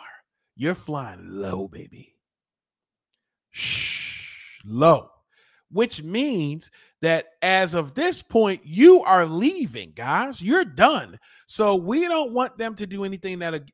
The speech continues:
you, I don't want you to, to have negative behavior, things like that, that will get you canned, that will get you terminated. You wanna leave on your own merit. You wanna leave on your own accord. So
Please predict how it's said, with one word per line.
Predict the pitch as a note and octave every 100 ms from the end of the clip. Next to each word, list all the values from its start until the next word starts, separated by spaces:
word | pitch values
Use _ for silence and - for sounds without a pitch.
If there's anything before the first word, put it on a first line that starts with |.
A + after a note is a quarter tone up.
| D3
you, | A3 -
I | A3+
don't | C#4+ C4
want | A#3+ G3+
you | G#3
to, | F#3+ E3+ _ _ -
to | E3
have | D#3+ D3+
negative | F#3 G#3+ G#3 F#3
behavior, | F#3 E3+ F#3 F#3 F3
things | E3+ F#3 F3
like | E3+
that, | F3 E3
that | E3
will | D3
get | E3 -
you | D3+
canned, | - B3+ C#4+ F3+ G#2+ A2+ -
that | D#3+
will | E3+
get | -
you | -
terminated. | - D4 C4+ A#2 E2+ - - _ _ _ _ _ _ _ _
You | D3 C4 F#4
wanna | A#3+ G#3+
leave | A#3 A#3
on | A#3
your | A#3
own | A3 C#4+ E4 C4+ G3 _ _ _ _ -
merit. | C3+ F#2 -
You | G3 E4+
wanna | C4+
leave | A3+ A3
on | A3
your | A#3
own | A#3+ E4+ E4+
accord. | - - - _ _ _ _ -
So | - F4+ D4+ B3 A#3